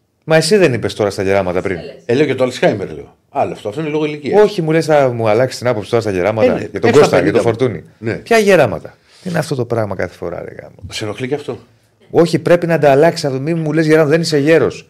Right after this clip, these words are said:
Speaker 2: Τι
Speaker 1: Είσαι
Speaker 2: έγινε,
Speaker 1: νέος
Speaker 2: τι
Speaker 1: άνθρωπος.
Speaker 2: με τζόβενο;
Speaker 1: Μια χαρά τζόβενο, άνθρωπος νέος
Speaker 2: Λοιπόν.
Speaker 1: είσαι.
Speaker 2: Ε, μισό, μου λέει ο Μίλτος,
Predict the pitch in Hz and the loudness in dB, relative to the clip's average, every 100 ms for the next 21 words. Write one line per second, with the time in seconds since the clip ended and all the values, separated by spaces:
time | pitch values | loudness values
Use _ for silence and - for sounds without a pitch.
0 | _ 160 160 160 170 160 165 135 123 80 | _ -2 2 4 4 4 2 2 0 0
1 | 107 110 113 87 - _ _ _ _ _ | -2 -2 -4 -8 -16 _ _ _ _ _
2 | _ 294 285 277 269 175 151 135 120 104 | _ 4 6 8 6 4 0 2 4 4
3 | 123 196 165 160 165 165 170 127 135 107 | 4 4 2 -2 -2 2 2 2 0 -2
4 | - _ _ _ - _ _ _ _ _ | -8 _ _ _ -20 _ _ _ _ _
5 | _ - 117 127 120 120 117 110 107 107 | _ 0 4 6 6 4 2 -2 -2 -6
6 | 90 82 113 - 110 110 131 127 135 123 | -8 -12 -12 -8 -6 0 2 2 0 -2
7 | 101 - | -6 -6